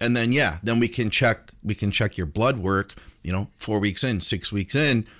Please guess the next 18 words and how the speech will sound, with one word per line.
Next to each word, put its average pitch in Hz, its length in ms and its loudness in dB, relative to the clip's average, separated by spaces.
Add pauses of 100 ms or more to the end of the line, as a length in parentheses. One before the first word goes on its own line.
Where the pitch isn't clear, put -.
(160)
see 131 180 4
where 107 120 4
you're 98 220 2
at, 120 320 4
and 110 180 2
then 113 280 2
maybe 107 260 2
make 101 200 2
some 98 160 0
determinations. 95 680 0
But 110 160 0
I 107 80 4
would 110 180 2
never 123 380 2
add 107 300 2
E 101 120 -2
Q 87 280 -4
in 107 220 2